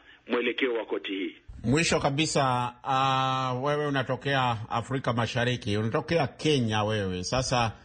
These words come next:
Speaker 2: eh, ukilinganisha, ah, jinsi ambavyo katika nchi za Afrika Mashariki wanavyofanya katika uteuzi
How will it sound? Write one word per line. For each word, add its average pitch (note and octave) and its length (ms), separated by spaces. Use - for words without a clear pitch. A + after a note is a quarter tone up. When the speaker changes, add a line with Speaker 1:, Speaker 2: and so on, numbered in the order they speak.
Speaker 2:
eh, A#2 200
ukilinganisha, D3 960
ah, B2+ 160
jinsi D#3 400
ambavyo B2+ 520
katika A#2 440
nchi C3 200
za A#2 140
Afrika A#2+ 320
Mashariki A#2 480
wanavyofanya A2 680
katika G#2 320
uteuzi G#2+ 680